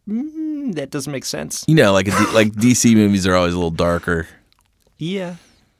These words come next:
Speaker 1: but it's just a dark Marvel, not a D C Marvel.
Speaker 2: All right.
Speaker 1: Yeah.
Speaker 2: A Darvel.
Speaker 1: A Darvel. A DeCarvel.
Speaker 2: <laughs>
Speaker 1: Um, no, it's, it's really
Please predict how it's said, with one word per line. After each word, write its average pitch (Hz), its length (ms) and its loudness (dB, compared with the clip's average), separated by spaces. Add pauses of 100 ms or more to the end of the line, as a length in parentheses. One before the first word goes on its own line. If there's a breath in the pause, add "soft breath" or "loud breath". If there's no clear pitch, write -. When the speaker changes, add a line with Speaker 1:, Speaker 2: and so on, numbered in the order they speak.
(160)
Speaker 1:
but 151 140 -4
it's 139 160 -6
just 143 180 -10
a 143 60 -4
dark 135 260 0
Marvel, 143 300 -2
not 104 160 -8
a 104 60 -6
D 113 180 -6
C 139 160 -6
Marvel. 98 240 -4
Speaker 2:
All 117 40 2
right. 98 220 -2 (420 soft breath)
Speaker 1:
Yeah. 120 200 -8 (300)
Speaker 2:
A 98 40 -2
Darvel. 95 480 0 (160)
Speaker 1:
A 110 60 -10
Darvel. 113 420 -2 (560 soft breath)
A - 60 -12
DeCarvel. 110 500 -2 (460 loud breath)
Speaker 2:
<laughs> - 40 -20 (260 loud breath)
Speaker 1:
Um, 101 640 -4 (140)
no, 165 200 2
it's, - 200 -4
it's 101 180 -8
really 143 540 -2